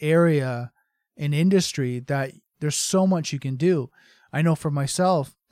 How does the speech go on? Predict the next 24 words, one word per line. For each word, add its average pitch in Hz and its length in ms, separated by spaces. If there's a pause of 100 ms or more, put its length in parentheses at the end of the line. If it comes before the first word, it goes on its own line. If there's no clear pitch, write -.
(360)
I'm 190 160
still 190 200
trying 165 220
to 143 60
figure 135 280
that 123 180
out. 120 320 (100)
You 139 120
know, 135 120
where 143 200
do 147 60
I 139 100
wanna 135 280
go? 135 240
And 131 80
I 139 80
think 202 320
right 156 200
now 156 200
when 139 160
it 131 120
comes 147 360
to 135 460 (380)
cybersecurity, 143 1040